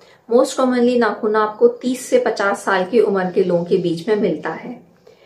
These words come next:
इसके अलावा वो लोग जो बहुत ज्यादा धूल में रहते हैं, बहुत ज्यादा सूखे इलाके में रहते हैं, बहुत ज्यादा धूप में रहते हैं,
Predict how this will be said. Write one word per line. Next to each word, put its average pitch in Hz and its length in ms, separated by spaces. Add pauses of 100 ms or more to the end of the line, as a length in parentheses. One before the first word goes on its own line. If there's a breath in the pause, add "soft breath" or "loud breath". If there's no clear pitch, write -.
(180 soft breath)
इसके - 200
अलावा 208 380
वो 214 180
लोग 190 320
जो 202 120
बहुत 180 280
ज्यादा 180 300
धूल 208 400
में 220 180
रहते 202 360
हैं, 202 280
बहुत 180 220
ज्यादा 180 240
सूखे 202 520
इलाके 214 420
में 214 200
रहते 196 340
हैं, 214 220
बहुत 180 240
ज्यादा 175 300
धूप 233 420
में 226 180
रहते 196 360
हैं, 226 240